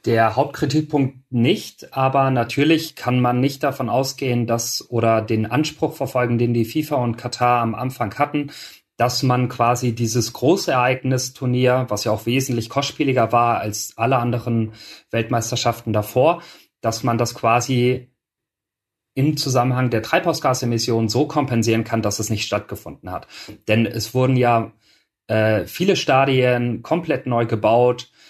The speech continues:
die müssen dann genutzt werden. Da ist die Frage, eine Lebensdauer, ein Stadion hat ungefähr eine Lebensdauer von sechzig Jahren.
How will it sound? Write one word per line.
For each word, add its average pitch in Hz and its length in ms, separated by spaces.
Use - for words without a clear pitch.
die 123 400
müssen 147 360
dann 127 300
genutzt 135 540
werden. 110 580
Da 104 140
ist 117 180
die 139 60
Frage, 117 1000
eine 120 220
Lebensdauer, 123 800
ein 123 120
Stadion 131 380
hat 123 220
ungefähr 127 260
eine 117 80
Lebensdauer 113 420
von 110 160
sechzig - 380
Jahren. 90 420